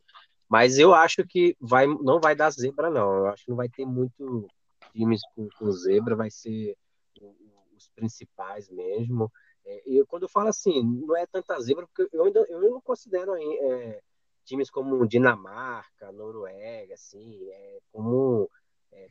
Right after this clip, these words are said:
Bélgica, esse pra mim não, não é considerado zebra. Zebra pra mim é,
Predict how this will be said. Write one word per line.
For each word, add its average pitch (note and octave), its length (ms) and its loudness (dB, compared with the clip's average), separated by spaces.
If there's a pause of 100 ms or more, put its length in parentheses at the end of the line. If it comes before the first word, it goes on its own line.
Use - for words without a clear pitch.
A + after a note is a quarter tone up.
Bélgica, A2 540 -6
esse G2+ 240 -18
pra B2+ 140 -14
mim B2 100 -4
não, D#3+ 260 -10
não F3+ 80 -14
é E3 180 -12 (120)
considerado D#3+ 400 -14
zebra. G#2+ 240 -10
Zebra D3+ 340 2
pra E3 180 -2
mim C3 200 0
é, G#3 380 -10